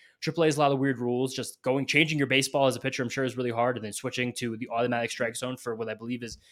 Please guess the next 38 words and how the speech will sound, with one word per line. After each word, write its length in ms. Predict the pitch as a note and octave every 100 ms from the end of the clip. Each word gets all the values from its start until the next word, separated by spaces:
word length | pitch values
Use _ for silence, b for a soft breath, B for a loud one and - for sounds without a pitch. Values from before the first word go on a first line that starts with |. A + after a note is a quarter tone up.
| b
fifty 280 | - D#3 D3+
percent 260 | C#3+ D3 C#3+
of 80 | C3
your 100 | C3
game, 300 | B2 B2+ C#3
so 140 | -
you'll 160 | A#2+ B2+
know 80 |
when 280 | A#2+ A#2+ A2+ G#2+
you're 100 | G#2+
get-, 180 | A#2
you're 80 | A2
gonna 140 | A#2+ A#2
be 80 |
lined 240 | A#2+ A#2 A#2+
up 80 | A2+
for 60 |
the 80 | A#2
automatic 320 | A#2 A2+ A2
strike 220 | - A#2
zone. 260 | - B2 B2 b b b b -
That's, 280 | A#2+ - -
that's 140 | C3+
a 40 | B2
weird 180 | B2
adjustment 380 | B2 B2 A#2 B2
for 100 | -
anybody, 400 | A#2 A#2+ B2 B2+ A#2
but 200 | A#2+ A#2 _ _ _ -
definitely 380 | D#3 F#3+ F#3 F3
just 220 | D#3 C#3
keep, 160 | E3+ - -
keep 160 | F3+ -
track 220 | G3 F3+
of 60 |
this 100 | D#3
guy's 200 | D#3 C3
pitches. 500 | - C3+ C3+ B2 -